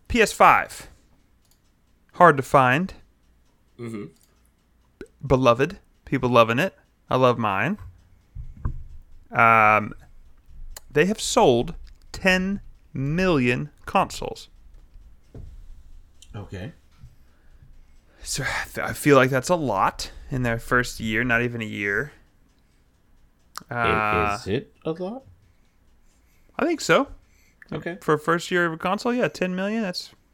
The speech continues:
Speaker 1: whew, that's a bunch.
Speaker 2: Okay.
Speaker 1: That's a bunch of console.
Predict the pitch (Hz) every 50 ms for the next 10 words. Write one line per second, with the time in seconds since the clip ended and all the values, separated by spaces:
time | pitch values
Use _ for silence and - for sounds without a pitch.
0 | _ _ _ - 359 339 - - - - - - _ - - - - - 127 175
1 | 185 208 - 170 165 165 - _ _ _ _ _ _ _ _ _ - - - 123
2 | 127 131 - - 131 139 - - - 185 190 - - - 151 139 135